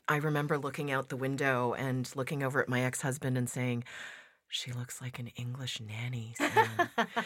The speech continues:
Speaker 1: And she was.
Speaker 2: Nanny
Speaker 1: She, you know,
Speaker 2: McPhee.
Speaker 1: yeah, she was, she
Speaker 2: <laughs>
Speaker 1: was from, you know, she, her mom was, was English, and she had that look, and she was just lovely.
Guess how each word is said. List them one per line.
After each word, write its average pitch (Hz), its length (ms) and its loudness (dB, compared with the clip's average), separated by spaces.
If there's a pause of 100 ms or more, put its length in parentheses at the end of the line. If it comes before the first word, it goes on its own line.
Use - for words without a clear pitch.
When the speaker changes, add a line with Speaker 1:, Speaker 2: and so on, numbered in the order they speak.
(360)
Speaker 1:
And 156 500 8
she 220 180 2
was. 240 360 12
Speaker 2:
Nanny 220 360 10
Speaker 1:
She, 226 80 8
you 240 60 10
know, 226 260 12
Speaker 2:
McPhee. 214 140 4
Speaker 1:
yeah, 269 160 8
she - 180 2
was, 311 340 4
she 254 140 2
Speaker 2:
<laughs> 285 60 0
Speaker 1:
was 269 100 -4
from, 247 500 6
you 233 120 4
know, 202 180 6
she, 220 280 0 (200)
her 185 120 2
mom 185 300 6
was, 214 320 2
was 196 240 2
English, 185 600 6
and 160 240 6
she 165 180 0
had 185 280 4
that 180 220 8
look, 170 280 4
and 165 120 2
she 185 200 -4
was 165 180 -2
just - 320 -4
lovely. 160 500 2